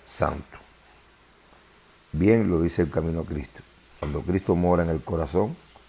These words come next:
toda nuestra naturaleza se transforma. Todo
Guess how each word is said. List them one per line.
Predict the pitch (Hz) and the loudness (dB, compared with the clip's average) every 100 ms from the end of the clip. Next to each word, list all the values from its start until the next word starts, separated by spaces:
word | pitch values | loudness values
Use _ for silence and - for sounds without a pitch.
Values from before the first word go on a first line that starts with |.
| - - - - - - - | -20 -20 -20 -20 -20 -20 -8
toda | - 98 90 | 2 4 4
nuestra | 90 180 - 82 | 2 0 -2 -2
naturaleza | 80 80 78 87 98 | -2 -2 0 0 0
se | - | -2
transforma. | 76 76 76 73 69 - - - - - - - - - - | -2 -4 -6 -10 -12 -14 -20 -20 -20 -20 -20 -20 -20 -2 8
Todo | 113 110 101 | 12 12 12